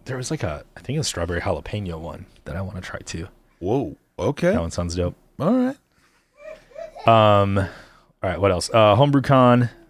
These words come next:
Speaker 1: That's gonna be June twenty-third to the twenty-fifth in Pittsburgh.
Speaker 2: Yeah.
Speaker 1: And that's, like, the big dog.
Speaker 2: Dude, yeah,
Speaker 1: That's
Speaker 2: that's,
Speaker 1: from
Speaker 2: that's
Speaker 1: the
Speaker 2: a
Speaker 1: Homebrew
Speaker 2: big one.
Speaker 1: Association.
Speaker 2: That would be awesome.
Speaker 1: Um, Tecumseh Brewing,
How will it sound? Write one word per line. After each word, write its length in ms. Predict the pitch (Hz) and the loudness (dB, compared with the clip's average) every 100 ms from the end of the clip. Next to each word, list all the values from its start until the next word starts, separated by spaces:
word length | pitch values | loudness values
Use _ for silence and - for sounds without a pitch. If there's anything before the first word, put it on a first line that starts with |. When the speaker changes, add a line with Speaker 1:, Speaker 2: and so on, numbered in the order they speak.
| _ _ | _ _
Speaker 1:
That's 180 | - 104 | 0 0
gonna 160 | - 98 | 2 0
be 120 | 92 | -2
June 340 | 85 92 104 107 | -2 -2 -2 -2
twenty-third 600 | - 104 - - 98 101 | -4 -6 -4 0 0 0
to 60 | |
the 80 | 82 | -4
twenty-fifth 640 | - 98 85 - 107 - 85 | -6 -6 -6 -2 -2 -2 -4
in 140 | 80 | -6
Pittsburgh. 540 | - 113 - 117 143 135 _ - | -2 -4 0 -2 -2 -6 _ -8
Speaker 2:
Yeah. 380 | 107 165 180 180 143 _ _ _ | -4 -4 -4 -8 -10 _ _ _
Speaker 1:
And 100 | - | -4
that's, 160 | 90 - | -4 -2
like, 180 | 90 - | -4 -4
the 80 | 78 | -2
big 260 | 90 82 | -2 -2
dog. 340 | 78 76 90 78 | -2 -2 -2 -2
Speaker 2:
Dude, 40 | |
yeah, 60 | 85 | 0
Speaker 1:
That's 120 | 80 | 0
Speaker 2:
that's, 200 | 101 101 | 0 -2
Speaker 1:
from 120 | 92 87 | -4 -4
Speaker 2:
that's 120 | 92 | 0
Speaker 1:
the 60 | |
Speaker 2:
a 20 | 95 | 0
Speaker 1:
Homebrew 280 | 85 87 87 | 0 0 2
Speaker 2:
big 80 | |
one. 80 | 76 | 0
Speaker 1:
Association. 760 | 71 90 - 90 85 85 85 85 _ _ _ _ _ _ _ _ _ _ _ _ _ _ 123 | 0 -2 -2 -4 -4 -6 -8 -8 _ _ _ _ _ _ _ _ _ _ _ _ _ _ -2
Speaker 2:
That 140 | 104 | -2
would 80 | 92 | 4
be 40 | |
awesome. 560 | 98 95 92 92 92 92 | 6 6 6 4 2 -2
Speaker 1:
Um, 60 | - _ _ _ _ _ _ _ _ _ _ - | -6 _ _ _ _ _ _ _ _ _ _ -14
Tecumseh 500 | - - 131 - 101 | -4 0 0 2 2
Brewing, 460 | 98 95 98 117 | 2 2 2 -2